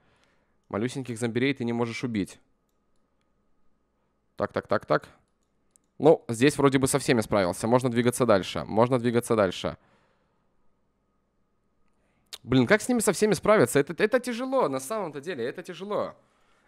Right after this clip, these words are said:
Это тяжело. Я не успеваю. Управление, оно, оно не очень удобное. Ну, там я вроде всех убил.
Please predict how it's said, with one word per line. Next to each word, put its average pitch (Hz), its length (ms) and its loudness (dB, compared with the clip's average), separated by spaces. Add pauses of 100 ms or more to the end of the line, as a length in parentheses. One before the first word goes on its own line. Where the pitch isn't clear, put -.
(160)
Это 180 200 -6
тяжело. 139 420 -2
Я 110 120 0
не 139 60 -2
успеваю. 185 460 2
Управление, 139 600 2
оно, 180 320 -2 (180)
оно 196 380 -4 (140)
не 170 120 -6
очень 180 220 -4
удобное. 104 580 0 (2000)
Ну, 160 280 2
там 147 180 2
я 147 80 4
вроде 139 220 2
всех 131 280 0
убил. 87 360 0